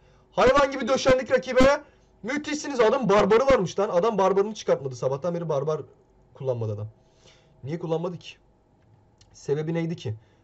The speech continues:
Abi ben var ya, hiç affetmem, gidiyorum ha. Ya Herro ya Merro, ben hiç affetmem aga. Oo, vuramadık. Vuramadık, vuramadık, vuramadık. Lan, lan, lan, lan, lan, lan, lan. Lan! Lan oğlum, yapma, yapma, yapma, yapma, yapma, yapma, yapma, yapma. Oo, güzel, tamam.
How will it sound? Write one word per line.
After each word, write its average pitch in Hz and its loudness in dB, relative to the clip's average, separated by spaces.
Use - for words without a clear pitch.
Abi 165 -2
ben 165 2
var 214 2
ya, 185 2
hiç 170 -4
affetmem, 190 -2
gidiyorum 165 -4
ha. 127 -6
Ya 165 2
Herro 202 4
ya 202 6
Merro, 208 2
ben 202 0
hiç 202 -8
affetmem 160 -4
aga. 127 -4
Oo, 190 2
vuramadık. 160 -2
Vuramadık, 147 -6
vuramadık, 156 -6
vuramadık. 160 -8
Lan, 208 0
lan, 226 0
lan, 226 -2
lan, 226 -4
lan, 220 -6
lan, 214 -10
lan. 214 -14
Lan! 240 4
Lan 175 4
oğlum, 208 4
yapma, 208 2
yapma, 208 0
yapma, 214 -4
yapma, 214 -6
yapma, 220 -8
yapma, 220 -10
yapma, 220 -12
yapma. 220 -16
Oo, 185 -6
güzel, 117 -6
tamam. 113 -8